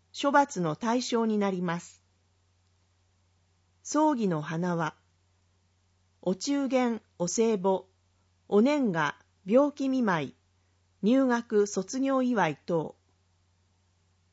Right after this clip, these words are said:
祭り、地域の行事、各種大会等への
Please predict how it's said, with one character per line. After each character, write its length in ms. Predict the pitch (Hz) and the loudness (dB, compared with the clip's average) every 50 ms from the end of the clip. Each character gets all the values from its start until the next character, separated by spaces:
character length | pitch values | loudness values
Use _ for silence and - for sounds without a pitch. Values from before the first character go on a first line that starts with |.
| _ _ _ _ - | _ _ _ _ 0
祭 540 | 196 208 214 - - 262 269 240 240 240 220 | 0 0 0 -2 -4 -4 -2 -2 -2 -4 -6
り、 120 | - _ _ _ _ _ _ _ _ _ _ _ _ _ _ _ _ | -8 _ _ _ _ _ _ _ _ _ _ _ _ _ _ _ _
地 240 | - - 294 320 311 | -4 0 2 2 2
域 200 | 285 - 208 185 | 0 0 -2 -2
の 160 | 170 151 147 | -2 -2 -2
行 300 | 143 175 185 196 196 190 | 0 0 2 2 2 0
事、 280 | 175 180 165 156 - _ _ _ _ _ _ _ _ _ _ _ _ _ _ _ | -2 -4 -6 -8 -8 _ _ _ _ _ _ _ _ _ _ _ _ _ _ _
各 260 | - 285 302 294 - | 2 2 2 2 -2
種 200 | - - 170 165 | -6 -6 -6 -2
大 260 | - 233 240 269 254 | 0 0 0 0 0
会 260 | - - 247 247 247 | -2 -2 -2 -2 -2
等 240 | 247 - 254 254 240 | -2 0 2 2 2
へ 100 | 208 175 | 2 0
の 240 | 165 160 - - | -2 -4 -6 -8